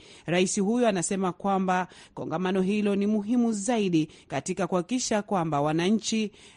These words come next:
uh, pamoja na raia Afrika wanaendelea kupata mbegu hizo na vipi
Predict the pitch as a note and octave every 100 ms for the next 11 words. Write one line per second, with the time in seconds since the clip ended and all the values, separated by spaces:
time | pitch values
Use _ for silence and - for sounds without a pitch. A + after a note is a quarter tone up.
0 | _ D#3+ D#3 F#3 G3+ B3 B3+ A3+ G#3+ A3
1 | G#3+ G3 G#3 G#3+ - F3+ - C#3+ - -
2 | - C3+ E3 F3 F3+ G3 G3 F3+ - E3
3 | G#3+ C#4+ B3+ A3+ G#3 G#3 G3 A#3 G3 D#3
4 | D#3+ - - - D#3 E3 D#3 C4+ - B3+
5 | B3